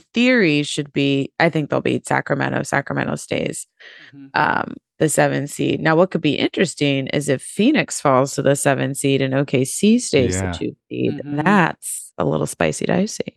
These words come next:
Speaker 2: Mm-hmm.
Speaker 1: And then, honestly, if it stays four five, Clippers, Pelicans, I think the Pelicans could beat the Clippers.
Speaker 3: They might.
Speaker 2: They might.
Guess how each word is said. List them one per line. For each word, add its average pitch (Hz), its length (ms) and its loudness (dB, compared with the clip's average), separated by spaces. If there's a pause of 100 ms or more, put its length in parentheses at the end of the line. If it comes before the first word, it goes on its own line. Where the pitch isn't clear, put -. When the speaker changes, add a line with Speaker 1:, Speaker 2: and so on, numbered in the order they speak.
Speaker 2:
Mm-hmm. 151 500 -10 (1200)
Speaker 1:
And 165 220 0
then, 156 1000 0 (800)
honestly, 208 800 2
if 175 160 0
it 196 180 0
stays 208 480 -2
four 175 320 2
five, 170 720 0
Clippers, 175 460 0
Pelicans, 180 680 0 (100)
I 156 600 4
think 135 360 0
the 135 120 4
Pelicans 135 720 0
could 131 420 2
beat 113 400 0
the 143 120 0
Clippers. - 1120 -4 (1040)
Speaker 3:
They 113 100 -2
might. 101 360 0 (280)
Speaker 2:
They 165 180 -2
might. 262 460 6